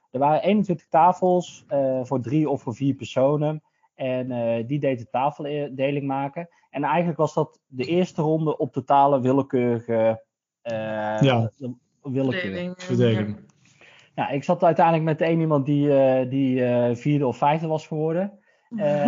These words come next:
Speaker 3: <laughs>
Speaker 1: en de eerste, eh, eerste ronde had ik nog voor mijn gevoel echt goed gespeeld. Alleen was het net niet voldoende. Dus ik was derde geworden van de drie. Eh, na die eerste ronde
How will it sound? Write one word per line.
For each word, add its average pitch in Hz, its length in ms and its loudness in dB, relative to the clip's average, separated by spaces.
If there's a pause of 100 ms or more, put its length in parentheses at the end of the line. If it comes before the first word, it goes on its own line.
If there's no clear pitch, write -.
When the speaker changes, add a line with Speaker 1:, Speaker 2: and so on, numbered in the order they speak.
Speaker 3:
<laughs> - 40 2
Speaker 1:
en 151 80 -2
de - 140 0
eerste, 185 340 -4
eh, 147 480 0
eerste 180 220 -8
ronde 156 200 -4
had 143 140 -2
ik 139 60 -8
nog 135 220 -4 (200)
voor - 200 -4
mijn 143 140 0
gevoel 160 360 0
echt 175 200 -4
goed 160 200 0
gespeeld. 175 580 0 (160)
Alleen 143 340 0
was 135 140 2
het 131 120 -6
net 139 140 0
niet 131 160 2
voldoende. 113 380 -4
Dus 117 180 -4
ik 123 80 -10
was 123 180 0
derde 117 340 2
geworden 98 380 -8
van 123 180 -2
de 123 100 0
drie. 113 340 -6 (1400)
Eh, 175 280 2
na 165 260 -2
die 208 120 -2
eerste 214 280 -2
ronde 220 540 -2